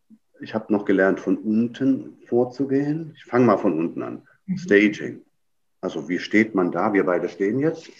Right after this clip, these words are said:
Speaker 2: Ja.
Speaker 1: Ab heute, ab dem heutigen Podcast stehst du ja
Speaker 2: Ja.
Speaker 1: bei deinen Interviews, auf meinen Vorschlag hin.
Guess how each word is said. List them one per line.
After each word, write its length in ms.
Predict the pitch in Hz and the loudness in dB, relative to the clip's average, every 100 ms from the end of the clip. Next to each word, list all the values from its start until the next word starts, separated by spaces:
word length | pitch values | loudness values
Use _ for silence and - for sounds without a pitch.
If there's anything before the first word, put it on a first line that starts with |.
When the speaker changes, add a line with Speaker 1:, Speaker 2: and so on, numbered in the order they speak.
| _ - | _ -14
Speaker 2:
Ja. 120 | 220 240 | -12 -6
Speaker 1:
Ab 160 | - - | -2 4
heute, 400 | 117 - 120 - - | 6 6 4 2 -8
ab 140 | 104 - | -6 -2
dem 160 | 90 | 0
heutigen 320 | 107 113 107 | 0 2 0
Podcast 460 | - 110 - 92 - | 2 -2 -2 -6 -4
stehst 280 | 104 107 139 | -6 -6 -2
du 40 | |
ja 140 | 139 151 - _ - | -2 -2 -6 _ -4
Speaker 2:
Ja. 100 | 202 | 0
Speaker 1:
bei 60 | |
deinen 240 | 104 110 113 | 2 2 4
Interviews, 580 | 113 120 117 127 135 | 4 2 4 6 6
auf 140 | 104 101 | 4 6
meinen 240 | 98 92 | 6 6
Vorschlag 380 | 107 117 123 123 | 2 2 2 2
hin. 200 | 127 131 | 0 -2